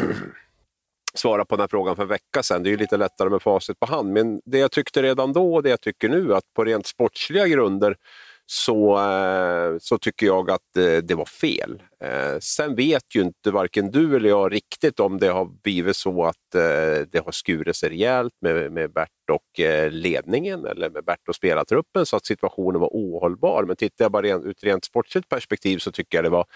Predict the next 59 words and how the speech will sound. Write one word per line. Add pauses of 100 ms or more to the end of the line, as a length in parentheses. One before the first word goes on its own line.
(240)
alldeles
för
tidigt
och,
och
felaktigt.
Och
det
är
väl (420)
framförallt
Linköping
har
haft
en
rörig
säsong
där
med,
eh, (960)
med,
eh,
covid-nedstängningen
först
och
man
har
haft
ett
målvaktsspel
som
väl
har
varit
sämst
i,
i
S
H
L,
där
framförallt
Rynnes
då,
eh,
som
skulle
ersätta
Jonas
Gustafsson
inte
alls
har
levt
upp
till
förväntningarna.
Så
jag,